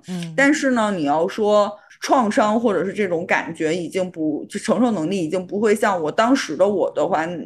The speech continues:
Speaker 2: 那种感觉了。
Speaker 1: 那么低了，嗯，嗯，嗯。
Speaker 2: 对，然后呢，但是比如说像我，呃，前两年其实是我比较低谷的时候，
Speaker 1: 嗯。
Speaker 2: 就是因为，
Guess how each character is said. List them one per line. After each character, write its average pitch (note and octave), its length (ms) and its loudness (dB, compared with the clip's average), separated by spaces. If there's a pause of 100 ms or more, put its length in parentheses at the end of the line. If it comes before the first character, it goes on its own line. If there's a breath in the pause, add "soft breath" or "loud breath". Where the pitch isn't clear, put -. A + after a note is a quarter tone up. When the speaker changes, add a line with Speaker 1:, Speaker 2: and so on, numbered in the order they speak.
(220)
Speaker 2:
那 B3 120 6
种 E3 160 2
感 F3+ 160 0
觉 G3+ 120 0
了。 F3+ 180 -4
Speaker 1:
那 E3+ 80 -6
么 D#3+ 80 -8
低 - 40 -16
了， - 40 -16
嗯， - 0 -
嗯， D3+ 60 -16
嗯。 - 80 -18
Speaker 2:
对， F3 280 6 (360 loud breath)
然 G#3+ 160 4
后 C#4 100 4
呢， A#3+ 300 2
但 C#4 140 4
是 C#4+ 120 0
比 G#3+ 100 0
如 E3+ 140 2
说 A#3+ 140 2
像 A#3+ 260 4
我， D#3 260 0 (220)
呃， D#3+ 380 2
前 F#3 280 0
两 B3+ 220 2
年 D3 240 -2
其 F#3 160 -4
实 F#3+ 80 2
是 A3+ 140 -6
我 D3 440 0 (280 soft breath)
比 F3 160 -6
较 B3+ 200 2
低 F#3 220 -4
谷 D#3+ 240 -8
的 - 100 -18
时 - 140 -12
候， - 320 -10 (260 loud breath)
Speaker 1:
嗯。 F#3 60 -8
Speaker 2:
就 A#3 140 6
是 A3+ 100 4
因 A#3+ 160 0
为， A3 340 2